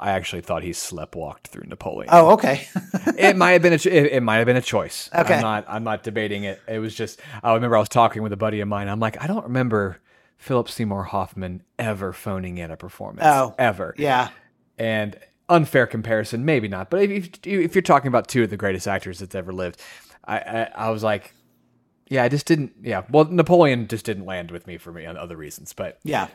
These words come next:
Speaker 1: um, but yeah, no. Good, good, good, good for you. I'm glad you said Beau ver-, Beau is Afraid over Napoleon.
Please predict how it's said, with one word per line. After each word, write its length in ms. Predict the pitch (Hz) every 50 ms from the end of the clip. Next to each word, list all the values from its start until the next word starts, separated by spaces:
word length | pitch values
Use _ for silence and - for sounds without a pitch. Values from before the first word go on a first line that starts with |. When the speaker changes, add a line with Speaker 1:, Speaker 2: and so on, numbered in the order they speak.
| _ -
Speaker 1:
um, 520 | - 98 98 92 90 87 87 87 85 85 _ _ _ _ _ _ _ _ -
but 200 | - 143 160 151 95
yeah, 160 | 85 76 - - _ -
no. 240 | - 175 190 135 92 - _ _ _ _ _ _ _ _
Good, 260 | - - 156 147 139 -
good, 200 | - 139 117 -
good, 140 | - 147 139
good 140 | 165 175 165
for 100 | - 170
you. 160 | 147 127 98
I'm 80 | 92 110
glad 240 | 120 139 151 170 165
you 80 | 170 156
said 260 | - - 151 131 110
Beau 160 | 131 131 127
ver-, 220 | 117 123 123 113
Beau 220 | 95 107 123 120 117
is 140 | 113 98 104
Afraid 400 | 95 - - 110 104 98 92 98
over 180 | 95 87 92
Napoleon. 540 | 87 87 85 - 92 85 73 65 65 - -